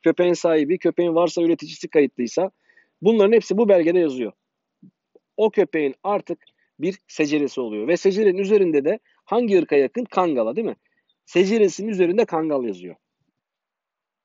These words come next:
Bir. Şimdi ıslah bir ne demek? Islahın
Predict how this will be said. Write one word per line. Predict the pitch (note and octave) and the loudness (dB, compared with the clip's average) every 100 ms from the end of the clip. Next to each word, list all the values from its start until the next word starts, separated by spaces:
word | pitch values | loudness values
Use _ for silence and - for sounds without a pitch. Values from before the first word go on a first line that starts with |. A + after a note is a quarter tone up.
| _ _ _ _ - | _ _ _ _ 0
Bir. | - - - _ _ _ _ _ _ _ _ | 0 0 -12 _ _ _ _ _ _ _ _
Şimdi | - C4+ F3 - _ G3 | -4 0 0 -2 _ -4
ıslah | F#3 - B3 - | -2 0 0 2
bir | A#3+ F#3+ | 0 2
ne | F#3 | 0
demek? | D#3 G2+ - _ _ _ _ _ _ - | -2 -6 -12 _ _ _ _ _ _ -2
Islahın | B3+ - A#3 G3 C#4+ | -2 0 2 2 0